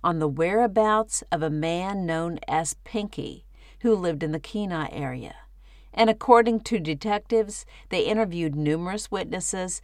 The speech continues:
and possible suspects, even flying to the lower forty-eight to track down some individuals. None of their leads panned out, though,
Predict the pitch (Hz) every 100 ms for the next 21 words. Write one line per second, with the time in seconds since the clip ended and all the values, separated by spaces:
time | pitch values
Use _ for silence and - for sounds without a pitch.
0 | - - 208 208 226 196 - 185 185 -
1 | 196 165 - - 92 - - - - -
2 | - 247 254 262 - 180 165 165 170 170
3 | 160 165 160 190 - 180 170 175 175 -
4 | - - - - 185 - 180 165 - 165
5 | 160 160 - 160 156 156 147 165 156 135
6 | 127 - - - - - - - - -
7 | - 185 185 185 196 - 185 170 180 170
8 | 160 156 151 - - 156 156 151 143 -
9 | 151 139 117 147